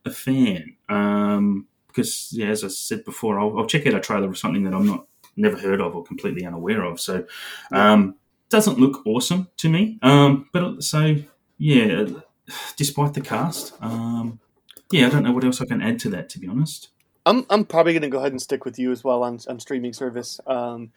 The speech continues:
Speaker 2: and it's, it's pretty much for this point, um, for animated films. Um, if it doesn't has, have Disney or, like, a, another really reputable source behind it, like Sony's
Speaker 1: Mm.
Speaker 2: been killing it recently.
Speaker 1: Mm.
Speaker 2: Um, if it doesn't,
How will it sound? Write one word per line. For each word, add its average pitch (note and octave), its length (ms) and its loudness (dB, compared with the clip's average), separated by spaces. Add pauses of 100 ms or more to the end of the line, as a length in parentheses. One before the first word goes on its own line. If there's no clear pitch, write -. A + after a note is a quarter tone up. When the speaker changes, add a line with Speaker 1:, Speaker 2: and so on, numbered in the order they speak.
(180)
Speaker 2:
and D#3+ 240 2
it's, F#3+ 200 6
it's - 200 4
pretty - 280 2
much C4 160 4
for F#3+ 100 0
this F3 140 0
point, B2 400 -4
um, C3+ 320 4
for - 180 -8
animated G3 440 2
films. - 440 -14 (360)
Um, A#2+ 540 2 (340)
if C#3 120 -6
it F#3 60 -2
doesn't A#3+ 220 4
has, E3+ 300 4
have C3+ 320 4
Disney E3+ 600 -2 (260)
or, B2 540 2 (300)
like, B2+ 140 -2
a, C3+ 200 4
another C#3+ 300 2
really C3 260 2
reputable B2 500 -2
source C3+ 260 -4
behind D3 260 -2
it, D3+ 60 -2
like B2 120 -6
Sony's C3+ 400 -6
Speaker 1:
Mm. A2+ 40 -2
Speaker 2:
been C3+ 140 -2
killing C#3 280 -6
it C3+ 80 -6
recently. C3+ 520 -10 (300)
Speaker 1:
Mm. C#3 160 8 (100)
Speaker 2:
Um, - 80 -2
if - 120 -6
it - 60 -16
doesn't, B3 300 2